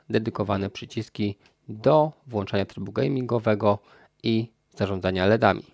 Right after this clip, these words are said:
Mamy także zintegrowaną podpórkę pod nadgarstki, która jest krótsza niż w Sharkunie i wykonana jest z plastiku. Do tego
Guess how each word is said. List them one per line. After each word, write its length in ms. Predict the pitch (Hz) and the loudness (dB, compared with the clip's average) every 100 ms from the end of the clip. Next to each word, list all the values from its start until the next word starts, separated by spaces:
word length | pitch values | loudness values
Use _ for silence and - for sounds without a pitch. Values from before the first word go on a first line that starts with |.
| _ _ | _ _
Mamy 220 | - - | -6 -4
także 320 | - 104 - 95 | 0 0 0 -6
zintegrowaną 640 | 107 104 104 101 98 95 | -4 -4 -4 -2 -2 -2
podpórkę 640 | 110 107 - 104 - 101 - - | -6 -6 -4 -4 -2 -6 -8 -6
pod 240 | 220 190 | -4 -2
nadgarstki, 720 | 165 147 143 135 - - 120 117 _ _ | -2 -2 0 0 -2 -6 -4 -4 _ _
która 340 | _ - 175 110 | _ -2 2 2
jest 200 | 98 - | 2 -4
krótsza 400 | - 131 - 101 | -10 -8 -4 -2
niż 320 | 92 95 - - | -2 -6 -12 -20
w 80 | - | -10
Sharkunie 600 | - 165 - 143 135 123 - _ _ - | -4 -4 -2 0 2 0 -2 _ _ -4
i 200 | 127 135 | -2 0
wykonana 420 | 107 - 95 92 | -2 -4 -2 -2
jest 120 | 92 | -4
z 40 | - | -2
plastiku. 520 | 101 101 - - - _ | 0 0 -2 -8 -8 _
Do 280 | - 101 110 | -12 -4 -2
tego 400 | - 101 101 123 | 2 2 2 0